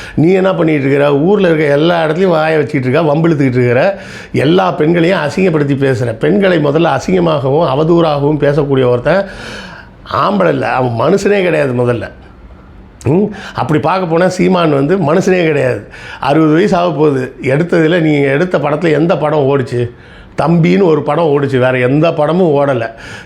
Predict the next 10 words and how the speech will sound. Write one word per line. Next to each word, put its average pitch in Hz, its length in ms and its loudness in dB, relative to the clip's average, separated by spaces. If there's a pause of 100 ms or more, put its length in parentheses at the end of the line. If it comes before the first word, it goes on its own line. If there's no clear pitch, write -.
(120)
சினிமாலாம் 175 500 2
நீங்க 151 200 2
ஒண்ணும் 147 200 0
பெருசாலாம் 156 640 0
சம்பாதிக்கல. 123 480 0 (380)
அப்ப 143 180 -2
எதை 156 280 2
வச்சு 165 340 2
ஓட்டிக்கிட்டு 151 220 0
இருக்கிறீங்க? 120 520 2